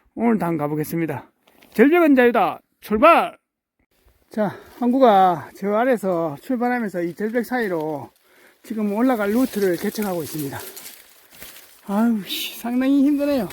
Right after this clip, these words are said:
이 낙엽도 많이 쌓여있고, 이 나-, 이 바위 자체도 낙석도 막 있고 이러니까 엄청나게 지금 힘듭니다. 자, 그런데 좋은 것은, 좋은 것은,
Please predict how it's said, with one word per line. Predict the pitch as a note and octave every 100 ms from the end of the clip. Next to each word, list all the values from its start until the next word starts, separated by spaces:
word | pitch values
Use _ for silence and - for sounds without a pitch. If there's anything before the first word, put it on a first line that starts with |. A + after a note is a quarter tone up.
| F#3+
이 |
낙엽도 | F#3+ A3 C#4+ C4
많이 | G#3+ A3
쌓여있고, | A#3 A3+ A3 F3+ D#3+ D#3+ A#2+ - _ _ - - -
이 |
나-, | G3+ F#3 A3
이 | A3+ G3+
바위 | G3 C4+ A3+
자체도 | G#3+ A#3+ A3+
낙석도 | F#3+ B3+ C4 G#3+
막 | F3+
있고 | F3+ F#3+
이러니까 | G3 G#3+ F#3+ D3+ C#3 C#3 - - _ _ _ _ - _ _ _ _
엄청나게 | G3+ E3+ A3 A#3+ C#4 G#3+
지금 | F#3
힘듭니다. | D#3+ G3 F#3+ F#3 E3 - - - - - - - - - - - - - - - - - - - - - - - - - -
자, | A#3+ F#3+ - - - - - - - - - - -
그런데 | A3+ A3 G#3 G3 F3 D3+ - -
좋은 | A3+ C4 A#3
것은, | F3+ F#3 F3 D#3+
좋은 | A3 A#3+
것은, | F#3 F#3 D#3+ D3+ C#3+